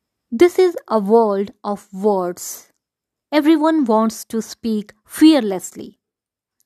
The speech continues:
Every word has the power to change the world. Sometimes the words behave like a melodious tune or sometimes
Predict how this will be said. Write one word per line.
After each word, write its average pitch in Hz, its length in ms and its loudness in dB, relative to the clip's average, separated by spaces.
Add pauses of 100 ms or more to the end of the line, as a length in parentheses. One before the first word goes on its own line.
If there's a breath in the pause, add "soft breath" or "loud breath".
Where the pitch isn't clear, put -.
(800)
Every 349 400 4
word 208 320 -2 (160)
has 202 140 -2
the 202 100 -4
power 214 460 -2
to 214 160 -8
change 190 460 -4
the 190 100 -2
world. 175 500 -6 (1040)
Sometimes 240 960 -2 (840)
the 214 120 4
words 254 420 0
behave 220 480 -4 (180)
like 196 400 -4
a 190 60 -4
melodious 196 880 0 (120)
tune 190 420 -4 (500)
or 202 80 2
sometimes 220 680 0